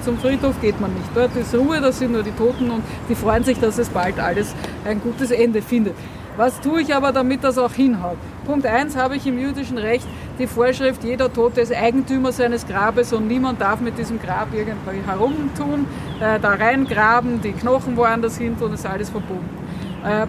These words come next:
Punkt zwei. Damit er auch wirklich aufwacht, wie wacht er denn auf? Er wird bei seinem Namen gerufen, der Tote. Und wer ruft den Namen? Die Engel. Was ist, wenn der Engel Alzheimer hat? Der vergisst auf den Namen. Dann wird er nicht gerufen, dann wacht er nicht auf, dann muss er leider hier bleiben, während alle anderen schon weit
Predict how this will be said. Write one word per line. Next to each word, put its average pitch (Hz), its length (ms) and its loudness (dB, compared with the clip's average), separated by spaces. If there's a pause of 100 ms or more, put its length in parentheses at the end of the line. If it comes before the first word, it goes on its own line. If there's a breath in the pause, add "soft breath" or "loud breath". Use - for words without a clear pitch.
(120)
Punkt 277 220 2
zwei. 214 300 0 (280 loud breath)
Damit 294 320 2
er 277 160 4
auch 247 100 -2
wirklich 269 320 -2
aufwacht, 254 520 2 (100)
wie 254 100 -4
wacht 202 300 0
er 226 40 2
denn 240 160 0
auf? 220 240 0 (380 loud breath)
Er 233 160 4
wird 254 160 0
bei 240 80 4
seinem 226 260 0
Namen 247 520 4
gerufen, 208 500 -2
der 196 80 -4
Tote. 196 400 -4
Und 196 140 -4
wer 240 180 4
ruft 247 220 -2
den 214 100 -2
Namen? 214 320 2
Die 226 100 0
Engel. 233 440 4
Was 208 160 -2
ist, 262 160 0
wenn 233 100 0
der 220 180 2
Engel 247 240 2
Alzheimer 208 560 0
hat? 220 200 -2
Der 208 80 -2
vergisst 247 420 -2
auf 214 140 -2
den 202 160 0
Namen. 190 340 0
Dann 202 120 -2 (120)
wird 220 180 -2
er 233 80 4
nicht 226 220 -2
gerufen, 262 460 2
dann 262 180 2
wacht 233 260 2
er 240 60 4
nicht 226 220 0
auf, 233 180 4
dann 262 160 2
muss 254 140 2
er 262 100 4
leider 254 240 6
hier 269 200 4
bleiben, 226 340 4
während 226 260 2
alle 214 260 2
anderen 233 300 0
schon 220 300 0
weit 226 320 4